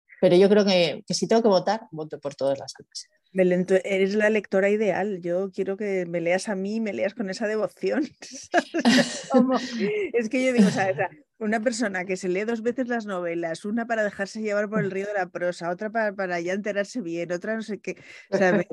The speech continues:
Speaker 2: me, me parece fascinante tu manera de leer, me encanta. Eh, tú, o sea, ¿estos libros los has leído, los has oído o los has leído en, en tinta?
Speaker 1: Eh, no, yo creo que ella, cuando yo llegué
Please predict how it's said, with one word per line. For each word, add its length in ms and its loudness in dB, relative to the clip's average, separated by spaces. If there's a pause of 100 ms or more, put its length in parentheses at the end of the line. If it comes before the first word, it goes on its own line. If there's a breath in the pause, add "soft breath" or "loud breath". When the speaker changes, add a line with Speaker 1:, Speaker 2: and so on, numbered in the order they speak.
(100)
Speaker 2:
me, 260 -2
me 220 0
parece 320 2
fascinante 560 2
tu 140 2
manera 320 2
de 80 0
leer, 340 2 (180)
me 100 -6
encanta. 560 -4 (680 loud breath)
Eh, 480 2 (260)
tú, 240 2
o 60 2
sea, 240 2 (400)
¿estos 280 2
libros 300 4
los 180 0
has 140 -4
leído, 280 -4 (120)
los 220 -4
has 180 -4 (220)
oído 420 4
o 60 0
los 180 -4
has 140 -6
leído 420 -2
en, 280 -8
en 160 -8
tinta? 420 -6 (1160 soft breath)
Speaker 1:
Eh, 1000 6
no, 340 0
yo 120 0
creo 160 2
que 220 4
ella, 460 4
cuando 300 -4
yo 160 0
llegué 80 2